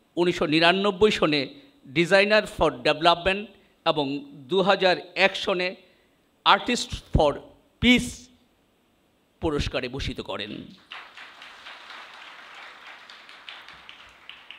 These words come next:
তার যে অভিযাত্রা সেটি সত্যিকার অর্থে পূর্ণতা পাবে, আর তার মধ্য দিয়ে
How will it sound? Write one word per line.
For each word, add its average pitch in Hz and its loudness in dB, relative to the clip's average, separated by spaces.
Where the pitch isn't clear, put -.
তার 156 6
যে 147 2
অভিযাত্রা 175 0
সেটি 185 0
সত্যিকার 208 4
অর্থে 156 -2
পূর্ণতা 175 0
পাবে, 147 0
আর 156 4
তার 160 2
মধ্য 160 0
দিয়ে 185 2